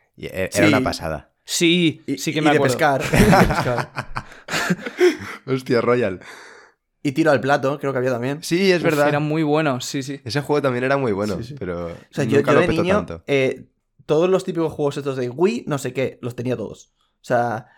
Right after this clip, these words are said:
Speaker 2: tenía ese, tenía, eh, el, el Play, eh, tenía... Eh, el Wii Music, chaval. Wii Music, el único de España que lo tenía era yo.
Speaker 1: <laughs> Pues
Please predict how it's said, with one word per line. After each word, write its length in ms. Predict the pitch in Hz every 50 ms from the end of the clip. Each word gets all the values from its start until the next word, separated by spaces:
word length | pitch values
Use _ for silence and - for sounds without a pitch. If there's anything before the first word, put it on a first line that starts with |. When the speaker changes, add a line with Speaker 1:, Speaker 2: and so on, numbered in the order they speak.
| _ _ _
Speaker 2:
tenía 340 | - 131 135 139 135 131 131
ese, 240 | 151 160 - 180 170 151
tenía, 460 | 143 135 135 135 135 131 131 131 131
eh, 240 | 127 131 - 110 123
el, 60 | 120 90
el 120 | 120 120
Play, 600 | 127 135 156 165 175 175 180 180 180 185 - - -
eh, 240 | 127 123 120 117 117
tenía... 640 | - 120 123 127 131 131 131 127 127 123 127 127 - - _ _ _ _ _ _ _ _ _ _
Eh, 1200 | 127 131 127 123 123 123 123 123 123 120 120 120 117 117 117 113 113 113 107 - - - - - -
el 180 | 135 127 127 127
Wii 220 | 127 143 190 208 185
Music, 440 | 170 170 185 185 - - 131 -
chaval. 420 | - - 113 117 117 107 - - _ _ _
Wii 200 | - 123 165 180
Music, 320 | 170 170 170 202 - - - - -
el 80 | - 131
único 220 | 135 156 165 180
de 60 | 165 151
España 220 | - - 139 135
que 40 | 131
lo 60 | 131 127
tenía 220 | 131 139 170 156
era 100 | 131 120
yo. 80 | 98 - - - -
Speaker 1:
<laughs> 260 | - 147 - 104 - 123
Pues 200 | 123 - -